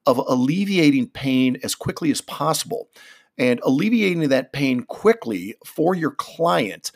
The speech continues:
the end, the net benefits, that's what separates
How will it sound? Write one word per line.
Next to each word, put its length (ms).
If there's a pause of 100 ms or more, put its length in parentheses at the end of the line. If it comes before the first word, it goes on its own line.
(240)
the 220
end, 280
the 80
net 460
benefits, 640 (360)
that's 480
what 140
separates 760